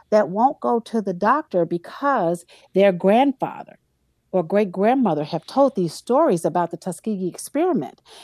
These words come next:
and told about why they don't go to the doctors. And when they go to the doctors, they turn into guinea pigs, and they don't want to be a guinea pig. "I don't want a doctor to touch me. I'm fine." And that, and we're not fine. And that is why I do this, because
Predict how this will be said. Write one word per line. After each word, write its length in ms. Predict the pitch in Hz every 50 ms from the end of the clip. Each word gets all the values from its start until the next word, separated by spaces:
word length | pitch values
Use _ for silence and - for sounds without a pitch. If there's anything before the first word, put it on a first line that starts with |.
| - -
and 140 | 185 190
told 280 | - 185 220 262 285 240
about 280 | 208 196 190 190 160 170
why 300 | 160 180 185 226 240 226
they 160 | 208 214 240
don't 160 | 233 208 196
go 140 | 190 196 190
to 140 | - - 175
the 100 | 175 160
doctors. 380 | 190 208 240 240 - 190 170
And 80 | 170 160
when 100 | 170 165
they 120 | 170 170
go 200 | 175 190 202 233
to 160 | 254 - 220
the 100 | 175 175
doctors, 600 | 160 160 185 214 254 254 - - 151 139 147 - - _ _ _ _ _
they 100 | - 180
turn 240 | 180 - - 208 196
into 180 | 180 165 - 160
guinea 300 | 156 156 214 240 226 180
pigs, 260 | - 185 160 147 135
and 100 | 139 151
they 60 | 180
don't 140 | 185 185 165
want 120 | 185 196
to 40 | 180
be 120 | 160 175 170
a 40 |
guinea 260 | 165 170 196 220 185 160
pig. 220 | - 170 151 -
"I 100 | 139 165
don't 80 | 180 185
want 140 | 196 190
a 40 | 180
doctor 280 | 175 190 190 185 - 156
to 40 | 160
touch 260 | - - 233 - -
me. 140 | 160 160 - -
I'm 180 | - 180 170 165 _ -
fine." 400 | 247 269 269 220 - - - - _ _ _
And 160 | - 240 247 254
that, 160 | 262 254 - -
and 100 | 233 247
we're 100 | 247 285
not 340 | 269 247 247 269 311 339 349 - _ -
fine. 440 | 311 339 415 392 - - - - _ _ _ -
And 180 | 202 208 190
that 220 | - 240 277 330 339
is 200 | 302 254 226 -
why 600 | 202 202 220 233 226 214 175 160 165 175 185 180 _ _ _ _ _ _ _ -
I 140 | 190 208
do 340 | 196 175 170 226 262 320 330
this, 340 | 226 156 - - 196 - - -
because 440 | 190 196 - - 226 220 202 190